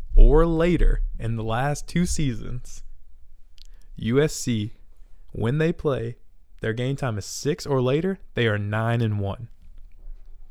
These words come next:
When they play, get ready for this, when they play before six P M central time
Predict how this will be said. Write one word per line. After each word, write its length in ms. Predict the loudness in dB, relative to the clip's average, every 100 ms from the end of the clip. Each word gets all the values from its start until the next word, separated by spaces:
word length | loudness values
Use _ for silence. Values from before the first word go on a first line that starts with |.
| -16 -16 -18 -10
When 300 | -2 0 2
they 180 | 2 0
play, 580 | 0 -2 0 -2 -8 -12 -20 -20 -20 -20 -20 -20 -20 -20 -20 -18
get 80 | -8
ready 100 | -6
for 80 | -4
this, 240 | -6 -8 -14 -20 -20 -20 -20 -14
when 180 | -8 -4
they 140 | -2
play 400 | -2 -2 0 -2 -10 -20 -20 -20 -20 -20 -14 -4
before 680 | -4 -4 -2 0 0 0 -4
six 380 | -6 -8 -8
P 220 | -6 -4 -2
M 160 | -2
central 400 | -4 -6 -4 -2
time 500 | -2 -2 -2 -2 -6